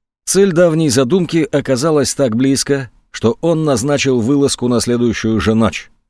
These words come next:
Однако ровно через сутки компанию ждало ужасное разочарование. Более того, они едва не напоролись на засаду, устроенную легавыми прямо под землей.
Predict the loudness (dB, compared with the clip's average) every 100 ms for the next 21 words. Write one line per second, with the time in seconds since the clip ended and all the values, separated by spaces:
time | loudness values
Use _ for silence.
0 | _ _ -4 0 2 2 2 2 2 0
1 | 0 -2 -2 -4 -2 -2 -2 -2 0 0
2 | 0 0 0 0 0 0 -2 -2 0 -2
3 | -2 -2 -2 -2 -2 0 0 0 -2 -6
4 | -16 _ _ _ _ -2 2 4 4 2
5 | -4 -8 -8 0 2 2 2 2 2 2
6 | 0 0 2 2 2 2 2 2 2 2
7 | 2 2 0 -2 -2 0 2 2 2 2
8 | 2 2 2 2 4 2 2 0 0 0
9 | -2 0 0 0 -6